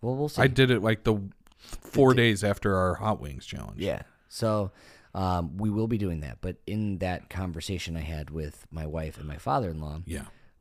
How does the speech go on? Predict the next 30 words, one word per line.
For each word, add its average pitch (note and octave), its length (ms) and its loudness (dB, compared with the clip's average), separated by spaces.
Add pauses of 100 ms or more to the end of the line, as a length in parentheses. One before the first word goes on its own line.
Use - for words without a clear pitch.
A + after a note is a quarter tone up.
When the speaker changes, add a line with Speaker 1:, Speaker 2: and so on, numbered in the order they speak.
(180)
Speaker 1:
um, D#2+ 480 -2 (580)
they G2+ 260 -2
asked G#2 440 -6 (200)
at F#2 140 -6
what F#2 400 -4
point - 580 -8 (420)
when F#2 180 -4
we F2 80 -4
did F2 160 -6
the F2 80 -4
wing E2+ 200 -4
challenge, G#2+ 560 -6 (480)
um, D#2+ 600 -6 (880)
did G2+ 140 -4
it F#2 80 -8
become F2+ 460 -6
uncomfortable E2 800 -8
for G1+ 280 -12
you? G1+ 100 -10 (1300)
And A2 140 -4
I F3 120 -2
told D3+ 280 2
them B2 160 4
it A2 40 2
Speaker 2:
Oh. - 20 2
Speaker 1:
was G#2+ 120 0
probably A#2+ 600 0
at F#2 260 -6
Da G2 100 -2
Bomb. C#2 420 -6